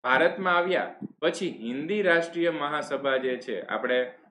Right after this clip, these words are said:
કોંગ્રેસની વાત કરેલી છે, Indian National Congress, એમાં પણ જોડાયા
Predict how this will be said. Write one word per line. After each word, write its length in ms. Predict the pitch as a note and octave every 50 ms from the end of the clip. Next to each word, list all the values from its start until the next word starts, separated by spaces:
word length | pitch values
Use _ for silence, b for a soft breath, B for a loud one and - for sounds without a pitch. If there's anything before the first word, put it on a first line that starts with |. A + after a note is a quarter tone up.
| _ _
કોંગ્રેસની 540 | - A#2 B2 B2 C3 C3 C3 C3 - C3+ C3
વાત 260 | B2+ B2+ B2+ B2 -
કરેલી 320 | - C3 C#3 D3 D3+ D3 -
છે, 120 | - C#3+
Indian 320 | B2+ B2 B2+ C3 C3 B2+ B2
National 380 | B2 B2 B2 - C#3 B2 A#2+
Congress, 600 | G#2+ A#2+ A#2+ B2 B2+ B2+ A#2+ G2+ - - - b b b b _ _ -
એમાં 280 | A2+ A#2 C3+ C#3 C#3
પણ 160 | C#3 D3+ D3+ C#3
જોડાયા 640 | C#3 C#3 C#3 C#3 C#3 C#3 C3+ C3+ C3+ C3 C3+ -